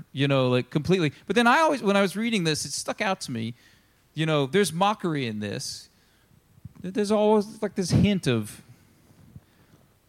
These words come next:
"Well, let's see what happens," you know. It's like they can't quite get themselves to fully just, you know, they'll mock all day and boast and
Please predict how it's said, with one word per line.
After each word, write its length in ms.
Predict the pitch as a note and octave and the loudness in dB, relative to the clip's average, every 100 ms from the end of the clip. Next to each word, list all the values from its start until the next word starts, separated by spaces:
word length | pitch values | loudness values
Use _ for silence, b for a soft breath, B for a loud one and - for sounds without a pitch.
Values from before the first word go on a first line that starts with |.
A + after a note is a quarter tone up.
| _ | _
"Well, 160 | F#3+ F#3+ | -2 0
let's 200 | G#3+ - | 0 0
see 120 | G#3 | 2
what 100 | G3 | 4
happens," 720 | F#3 D#3 G2 F#2 F#2 - - _ - | 4 4 0 -8 -12 -18 -20 _ -6
you 180 | C3 C3 | -2 2
know. 340 | C3 C3 B2+ - _ b b b b b b _ _ _ _ _ | 2 0 -2 -8 _ b b b b b b _ _ _ _ _
It's 100 | - | -6
like 80 | C#3+ | -2
they 100 | D#3+ | -4
can't 320 | - G#3+ - | -2 -2 -2
quite 360 | - F#3+ F#3+ D#3+ | 2 4 4 2
get 140 | D#3 | -2
themselves 420 | C#3 - D3 B2 | -4 -2 -2 -2
to 100 | - | -6
fully 400 | - E3 F3 D3 | -4 0 2 2
just, 400 | A#2+ B2+ - - _ _ _ _ _ _ _ _ | 2 -2 -2 -10 _ _ _ _ _ _ _ _
you 100 | B2 | -2
know, 220 | A#2 A2+ | 0 0
they'll 200 | A2 E3+ | 2 2
mock 340 | E3+ F3+ F3+ E3+ | 4 2 2 2
all 160 | D3+ | 2
day 440 | C#3 D3 B2 G2 G2 | 4 4 2 0 -4
and 340 | A#2+ A2+ F#2+ G#2 | -4 -4 -6 0
boast 540 | B2 C3 A#2+ - - | 4 4 2 -4 -10
and 240 | G#2 F#2+ | -8 -8